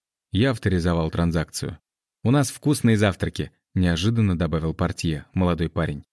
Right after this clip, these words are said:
Я заметил, что его распирает от любопытства. Всё-таки не каждый день видишь потрёпанных военных в полевой форме в городе, но он старался сдерживаться, а тут, видимо, увидел шанс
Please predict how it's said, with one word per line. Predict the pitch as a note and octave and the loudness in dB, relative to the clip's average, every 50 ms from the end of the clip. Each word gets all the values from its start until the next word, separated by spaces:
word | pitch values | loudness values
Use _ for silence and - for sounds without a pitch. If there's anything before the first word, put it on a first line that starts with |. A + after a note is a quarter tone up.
| _ _ _ _ _ - | _ _ _ _ _ -4
Я | F2+ E2+ D#2+ | -2 -2 0
заметил, | D#2 E2 E2+ G2+ G2+ - E2+ D2+ | 0 2 2 2 0 0 -4 -6
что | C#2+ - - - | -6 -6 -4 -4
его | F2+ E2+ D#2+ E2+ | -2 -2 -2 -2
распирает | D#2+ E2 - - G2 E2+ E2+ E2 - | -4 -6 -4 -4 -4 -2 -2 -2 -2
от | - E2 - | -4 -2 -2
любопытства. | F#2 E2 E2 F2+ - - E2+ - - - D#2+ C#2+ - _ _ _ | -2 -2 -2 -2 -2 -2 -4 -4 -6 -8 -12 -12 -14 _ _ _
Всё-таки | - - D3+ C#3+ - B2+ - A#2 | -8 -6 -6 -6 -6 -4 -2 0
не | A2 G#2+ | 0 0
каждый | - - D#3 D3 C#3 C3+ B2+ | 0 -2 -4 -2 -2 -2 0
день | A2+ G#2+ F#2+ E2+ D#2+ | 2 2 2 2 0
видишь | D#2 E2 D#2+ D#2+ D#2+ - | -2 -2 -2 -4 -4 -4
потрёпанных | - F#2 E2+ - G#2 F#2 E2 - E2 D#2 D2+ - - | -4 -4 -2 -2 -2 -2 -2 -2 -4 -6 -6 -6 -6
военных | E2 D#2+ E2 G2 A#2 A#2+ G#2+ F#2 - | -4 -2 0 0 0 0 0 -2 -4
в | - | -6
полевой | - F2 E2 D#2 D#2 G#2 A2+ | -4 -4 -2 -2 0 -2 -2
форме | G#2 - - F2 D#2+ E2 D#2+ D#2 | -4 -4 -4 -4 -2 -2 -2 -4
в | E2 | -4
городе, | D#2+ D#2+ E2+ E2 D#2 D2+ D2+ D2 - _ _ _ _ _ _ _ | -4 -2 -2 -2 -2 -4 -6 -8 -10 _ _ _ _ _ _ _
но | - B2+ C#3 | -4 -2 -2
он | C#3+ B2+ | -2 -2
старался | - - - G#2+ G2+ F#2+ - - A#2 | -4 -4 -2 -2 -2 -2 -2 -2 -2
сдерживаться, | G#2+ G#2+ A2 G#2+ F2+ D#2+ D#2+ D2+ D#2 - - - - - _ _ _ _ | 0 0 0 0 0 -2 -4 -8 -8 -8 -10 -12 -12 -14 _ _ _ _
а | - - F#2+ | -2 -2 -2
тут, | - - D#3 D#3 - | -2 -2 -4 -4 -2
видимо, | C3+ C3 A2+ G#2+ G#2+ G#2 G2 | 0 2 4 4 4 4 4
увидел | F#2+ F#2 A2 A2 G2+ F#2 E2+ | 2 2 0 0 0 -2 -2
шанс | - - - G2 F#2+ F#2+ F2 - - | -2 -2 -2 -2 -2 -2 -4 -6 -10